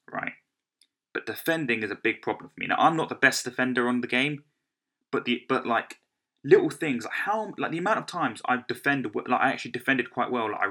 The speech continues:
read things, I made good challenges, and I get no reward. I make a blinding challenge, it would just make the most unrealistic bounce back to them, and they score. You know,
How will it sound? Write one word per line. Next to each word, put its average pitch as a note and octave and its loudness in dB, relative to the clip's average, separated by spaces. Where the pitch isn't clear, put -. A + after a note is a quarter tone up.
read C3 4
things, B2 0
I - -8
made G2+ -8
good C#3+ 0
challenges, A#2 0
and A#2+ -2
I A2+ -2
get - -10
no B2 2
reward. A#2 0
I G2 2
make A2+ -4
a G#2+ -4
blinding D#3+ 0
challenge, C3 0
it - -2
would - -10
just - -10
make B2+ -2
the B2 -4
most B2+ -4
unrealistic D#3+ 2
bounce B2+ 4
back G2 2
to - -4
them, G#2+ -2
and G#2+ -6
they G#2 -4
score. - -2
You A2+ -4
know, G2 -4